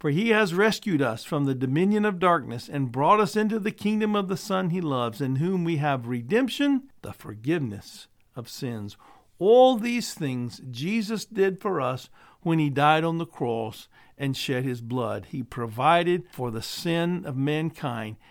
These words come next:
He purchased us. He bought us. He died in our place.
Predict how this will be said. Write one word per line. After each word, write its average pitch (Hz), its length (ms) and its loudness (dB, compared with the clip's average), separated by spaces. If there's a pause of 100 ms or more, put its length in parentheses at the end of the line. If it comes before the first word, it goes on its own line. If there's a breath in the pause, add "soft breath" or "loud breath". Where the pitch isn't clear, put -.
(160 soft breath)
He 135 200 -6 (240)
purchased - 560 -2
us. 113 240 -8
He 143 100 -6
bought 135 400 2
us. 117 240 -6
He 120 140 -6
died 135 360 0
in 175 140 0
our 165 140 -2
place. 117 500 -6